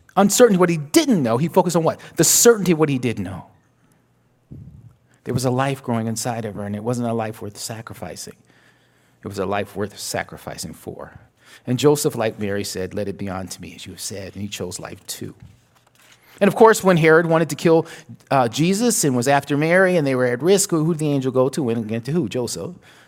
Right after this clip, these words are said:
"Man with a plan, another plan for you, man, it's this, to provide and to protect." One man, two missions, husband to her, father to the child growing inside of her. One man, two missions, to provide and to protect. See, there's always been a design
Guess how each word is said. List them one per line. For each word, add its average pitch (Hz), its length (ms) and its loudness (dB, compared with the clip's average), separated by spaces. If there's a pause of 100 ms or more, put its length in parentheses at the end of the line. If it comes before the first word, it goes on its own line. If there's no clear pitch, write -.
"Man 117 180 -2
with 156 100 2
a 160 40 2
plan, 117 380 -2
another 110 180 -2
plan 117 260 -2
for 113 60 -6
you, 120 120 0
man, 110 240 -2
it's 101 160 -8
this, 104 180 -6
to 120 100 -6
provide 101 360 -6
and 104 100 -10
to 110 100 -8
protect." - 340 -10
One 139 140 0
man, 127 300 -2
two 123 140 -6
missions, 113 320 -4
husband 113 260 -6
to 110 100 -6
her, 107 160 -2 (300)
father 113 260 2
to - 80 -8
the 107 80 -4
child 95 280 -4
growing 90 180 -6
inside 107 320 -4
of 110 60 -4
her. 110 120 0
One 107 180 -4
man, 104 200 -4
two 113 100 -10
missions, 101 300 -6
to - 80 -14
provide - 320 -14
and - 80 -16
to 113 80 -14
protect. - 380 -16
See, 143 180 2 (180)
there's 160 160 4
always 180 480 8
been 139 160 0
a 131 40 0
design 107 640 -4